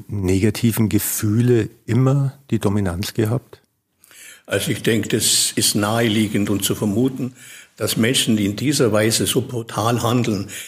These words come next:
Speaker 2: große Defizite in ihrem Leben erlebt haben.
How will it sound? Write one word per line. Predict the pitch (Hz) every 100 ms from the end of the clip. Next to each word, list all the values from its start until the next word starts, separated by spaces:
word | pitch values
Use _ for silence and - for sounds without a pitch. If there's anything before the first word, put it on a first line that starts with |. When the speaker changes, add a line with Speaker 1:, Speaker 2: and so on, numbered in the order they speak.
| -
Speaker 2:
große | - 131 117 -
Defizite | 117 113 113 117 101
in | 110
ihrem | 113 110
Leben | 95 101 101 -
erlebt | 95 95 -
haben. | - 95 107